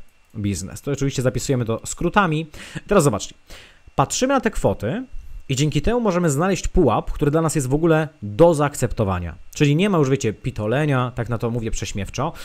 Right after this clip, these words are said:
o tym, że psychologia i tak dalej, i tak dalej, medytacja. Tutaj chodzi o logikę na rynku, żeby to wszystko rozumieć i były kwoty, które rozumiemy, a nie domysły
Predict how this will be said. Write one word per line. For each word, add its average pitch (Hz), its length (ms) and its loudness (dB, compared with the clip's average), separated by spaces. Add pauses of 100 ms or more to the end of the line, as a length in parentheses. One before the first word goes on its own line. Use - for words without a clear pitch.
(160)
o 139 140 4
tym, 117 180 -2
że 110 100 -4
psychologia 107 800 2
i 107 60 -4
tak 104 200 -4
dalej, 113 340 2
i - 20 -6
tak 104 180 -4
dalej, 123 280 2
medytacja. 113 560 -2 (240)
Tutaj 156 260 0
chodzi 135 300 4
o 127 100 0
logikę 131 600 0 (220)
na 107 100 -2
rynku, 135 460 0
żeby 120 180 -2
to 113 80 -4
wszystko - 300 -4
rozumieć 135 460 0
i 131 60 0
były 123 140 0
kwoty, 156 360 2
które 135 220 0
rozumiemy, 127 640 2 (380)
a 113 100 -2
nie 151 240 2
domysły 151 800 0